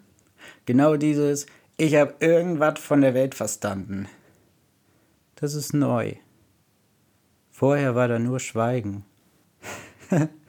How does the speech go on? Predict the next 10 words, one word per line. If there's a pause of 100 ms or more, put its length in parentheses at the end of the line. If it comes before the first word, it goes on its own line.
(180)
„Na
was
denn
jetzt,
Schweigen
oder
Stille?“
<laughs> (1600)
Er
lachte,